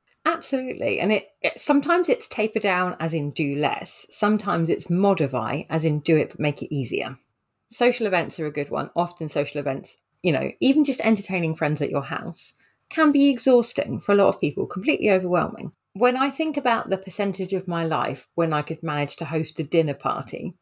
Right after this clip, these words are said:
it is small. There are not many days where I think I could cook dinner for friends and get all dressed up and lay the table. In fact, we don't even own a dining table anymore. There aren't many times when I could have, like, a fancy meal type thing.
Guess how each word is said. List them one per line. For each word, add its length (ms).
it 140
is 200
small. 560
There 200
are 40
not 240
many 300
days 380
where 160
I 60
think 300
I 80
could 240
cook 240
dinner 280
for 120
friends 540
and 240
get 180
all 120
dressed 320
up 280
and 280
lay 140
the 80
table. 560
In 80
fact, 220
we 80
don't 180
even 160
own 160
a 40
dining 280
table 300
anymore. 340
There 160
aren't 200
many 200
times 400
when 100
I 60
could 160
have, 380
like, 320
a 80
fancy 400
meal 320
type 260
thing. 240